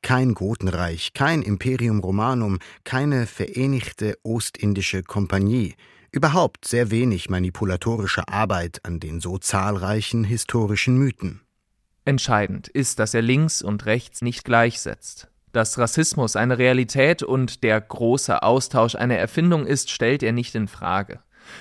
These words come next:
Speaker 2: Es geht ihm allein um die Form, in der gestritten wird. Er versucht zu zeigen, wie sich ein ähnlicher Modus des Denkens ausbreitet, unabhängig von der expliziten politischen Gesinnung.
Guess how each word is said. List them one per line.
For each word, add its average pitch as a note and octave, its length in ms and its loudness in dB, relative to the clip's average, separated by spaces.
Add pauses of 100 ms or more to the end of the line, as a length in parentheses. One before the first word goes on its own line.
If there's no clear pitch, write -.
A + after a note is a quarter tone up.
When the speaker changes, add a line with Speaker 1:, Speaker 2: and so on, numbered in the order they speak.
Speaker 2:
Es B2 120 -4
geht E3 160 6
ihm F#3 100 2
allein C3 400 2
um E3+ 140 -2
die D3 80 -4
Form, D#3 600 0
in A#2+ 140 -4
der B2 160 2
gestritten B2 560 -4
wird. - 340 -16 (520)
Er A#2+ 180 2
versucht B2+ 380 -2
zu B2+ 100 -2
zeigen, C#3+ 400 2 (220)
wie D#3 80 0
sich D#3 200 -2
ein D3 120 2
ähnlicher D#3+ 500 0
Modus D3 480 2
des - 220 -4
Denkens B2+ 440 -2
ausbreitet, - 1040 -4 (340)
unabhängig B2+ 600 2
von C3+ 140 -2
der C3+ 120 0
expliziten B2+ 640 -4
politischen B2 560 -4
Gesinnung. C3+ 540 0